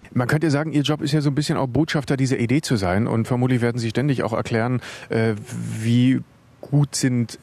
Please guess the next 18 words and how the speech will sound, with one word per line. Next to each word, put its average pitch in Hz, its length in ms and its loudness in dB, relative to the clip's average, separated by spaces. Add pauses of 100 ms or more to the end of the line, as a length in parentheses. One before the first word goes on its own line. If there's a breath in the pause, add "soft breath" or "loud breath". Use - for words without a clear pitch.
Aquakulturen, 123 840 0
wie 120 80 0
genau 117 240 0
funktioniert 127 480 -2
es 131 120 0
und 120 200 -2 (580 loud breath)
über, 113 680 2
ähm, 110 800 2 (160)
die 107 500 4 (120)
Aquaponik 127 500 -2
haben 123 80 2
wir 120 60 0
gerade 117 180 -2
schon 123 120 -6
gesprochen. 131 440 -2 (260 loud breath)
Was 120 240 -2
haben 139 140 0
Sie 131 240 4